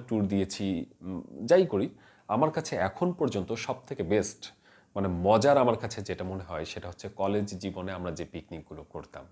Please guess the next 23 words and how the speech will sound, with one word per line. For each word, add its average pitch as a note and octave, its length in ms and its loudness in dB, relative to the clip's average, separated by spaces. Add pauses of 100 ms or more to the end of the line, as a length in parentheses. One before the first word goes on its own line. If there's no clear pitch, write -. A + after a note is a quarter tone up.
(180)
গ্রামে। D#2+ 440 -6 (640)
আমি G2 160 2
আবারও G#2 320 8
বলছি, A#2+ 360 2
আমি G#2 160 -2
কিন্তু G#2+ 200 -8
গ্রামের F#2+ 400 -2
স্মৃতি F#2 340 -10
শেয়ার D2 280 -10
করছি - 320 -16
আপনাদের D2 280 -14
সঙ্গে, D2+ 320 -12
এটা B2 220 -14
শহরের D2+ 440 -12
নয়। C#2+ 320 -10 (800)
আমরা E2 220 -6
গ্রামে F2 420 0
থেকেই G#2 360 -6
কলেজে E2 420 -4
যেতাম D#2 360 -8
সাইকেল D#2 420 -10
চালিয়ে D2+ 340 -8
চালিয়ে, D2+ 440 -10